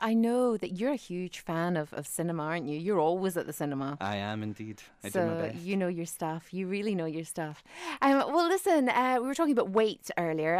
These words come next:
Speaker 1: and, uh, we're hoping that we can get fit with R and I B this month.
Speaker 2: Definitely. Well, let's finish looking at Twitter by giving a shout out to the at R N I B campaigns team, who are ready to get your new year to a good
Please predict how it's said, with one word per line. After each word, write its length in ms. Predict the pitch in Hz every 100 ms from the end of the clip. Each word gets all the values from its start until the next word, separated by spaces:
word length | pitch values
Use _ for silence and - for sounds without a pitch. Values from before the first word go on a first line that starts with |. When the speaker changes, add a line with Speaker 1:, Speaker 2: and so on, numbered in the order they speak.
| -
Speaker 1:
and, 440 | 202 208 214 202
uh, 360 | 226 214 214 214
we're 80 | 233
hoping 440 | - 302 - 247
that 100 | 185
we 60 | 185
can 160 | 202 202
get 160 | - _ -
fit 240 | 277 -
with 140 | 220 214
R 160 | 220
and 100 | 226
I 120 | 220 214
B 180 | 247 415
this 180 | 285 -
month. 320 | 160 165 285 _ _ -
Speaker 2:
Definitely. 560 | 143 190 220 143 127
Well, 220 | 135 175 185
let's 240 | 208 175
finish 300 | 185 185 -
looking 260 | 156 - 143
at 80 | 127
Twitter 340 | - 135 - 117
by 140 | 123
giving 300 | 123 139 139
a 60 | 123
shout 380 | - 127 127 127
out 260 | 120 - - - - -
to 100 | 120
the 160 | 123 -
at 360 | 156 170 - -
R 180 | 135 143
N 100 | 139
I 120 | 131
B 200 | 123 120
campaigns 720 | 117 127 117 110 123 120 120 -
team, 300 | 120 120 107 113
who 80 | 135
are 140 | 127
ready 380 | 123 156 175 180
to 160 | -
get 420 | 127 135 147 - -
your 360 | 110 107 143 190
new 220 | 185 175
year 360 | 151 160 139
to 180 | 120 110
a 60 | 98
good 320 | 107 139